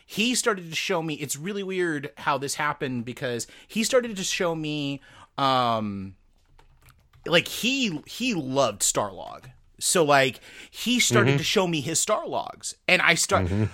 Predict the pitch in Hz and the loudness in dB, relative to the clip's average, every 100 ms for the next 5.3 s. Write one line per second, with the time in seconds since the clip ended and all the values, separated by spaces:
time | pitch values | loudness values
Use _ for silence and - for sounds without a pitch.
0 | - 160 160 - 180 160 147 - 294 330 | -4 0 0 4 4 4 2 -6 -4 0
1 | 226 190 175 - _ _ - 151 135 113 | 2 2 -2 -12 _ _ -6 0 2 2
2 | 127 120 120 110 98 98 87 90 87 82 | 4 4 4 4 2 0 0 -2 0 -2
3 | 82 76 - - 87 80 73 - 80 - | -2 -4 -6 -4 -2 -2 -2 -4 -6 -4
4 | 73 71 73 73 76 73 73 71 71 - | -4 -2 -2 0 -2 0 0 2 0 2
5 | 76 73 | 2 2